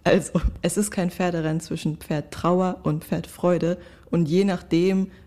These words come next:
welches Pferd mehr Training, Aufmerksamkeit und Doping bekommt, liegt vorne und führt, sondern wir haben hier ein Pferd und das ist krank.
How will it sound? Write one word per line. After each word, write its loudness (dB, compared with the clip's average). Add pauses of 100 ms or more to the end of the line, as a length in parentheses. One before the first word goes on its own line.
(100)
welches 2
Pferd 0
mehr -2
Training, 2 (340)
Aufmerksamkeit 0
und 0
Doping 2
bekommt, -4
liegt -6
vorne -2
und -4
führt, 0 (180)
sondern 2 (200)
wir 0
haben 2
hier 0 (220)
ein 4
Pferd -2 (220)
und -2
das -2
ist -8
krank. -4